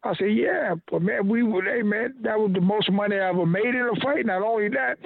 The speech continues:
that was history being documented." Uh, uh,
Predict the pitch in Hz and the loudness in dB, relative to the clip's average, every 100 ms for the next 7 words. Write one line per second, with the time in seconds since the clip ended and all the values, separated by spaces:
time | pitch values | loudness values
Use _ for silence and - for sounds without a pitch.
0 | - - 196 190 160 - 277 - 220 175 | -16 -6 -2 0 0 -2 -2 -2 -2 -2
1 | - - - _ - 208 196 180 220 247 | -4 -14 -20 _ -2 0 2 2 2 -2
2 | 226 180 170 160 160 _ _ - _ _ | 0 0 0 -2 -6 _ _ -20 _ _
3 | - 165 160 160 - 165 156 156 | -6 -4 -2 -4 -4 -4 -2 -2